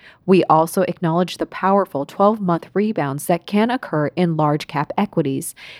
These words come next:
and often more so in small cap equities,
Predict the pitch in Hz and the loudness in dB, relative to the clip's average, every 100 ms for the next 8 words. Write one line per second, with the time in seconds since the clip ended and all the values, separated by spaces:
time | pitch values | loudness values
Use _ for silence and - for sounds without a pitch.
0 | - 202 208 240 294 262 196 - 160 156 | -2 4 6 6 2 4 2 2 -2 0
1 | 165 - 208 233 165 143 - - 143 139 | -4 -2 -2 0 -4 -6 -10 -6 -6 -4
2 | 151 | -10